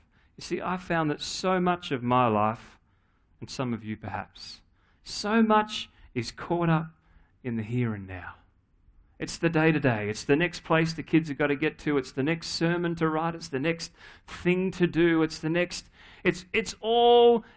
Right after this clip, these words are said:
in front of me. Spending all my time constantly overwhelmed, overworked, overcommitted, overanxious,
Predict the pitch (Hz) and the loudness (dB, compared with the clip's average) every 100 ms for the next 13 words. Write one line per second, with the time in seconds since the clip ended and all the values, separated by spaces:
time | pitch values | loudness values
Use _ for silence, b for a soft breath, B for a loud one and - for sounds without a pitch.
0 | - 220 214 - 226 220 190 170 120 - | -2 0 0 2 4 4 4 4 2 -4
1 | _ _ _ _ _ _ _ _ _ _ | _ _ _ _ _ _ _ _ _ _
2 | - - 226 220 214 226 233 220 214 208 | -14 4 6 8 8 8 8 8 6 6
3 | 208 208 196 208 208 - 208 185 185 233 | 6 6 4 2 2 0 -2 2 4 4
4 | 196 214 208 208 214 202 202 226 220 208 | 4 6 8 8 6 4 8 8 8 6
5 | 208 208 - 196 220 214 220 214 214 202 | 6 4 0 6 6 6 2 4 6 6
6 | - 208 226 220 202 208 190 214 196 - | 4 0 2 4 2 0 -4 -6 -6 -8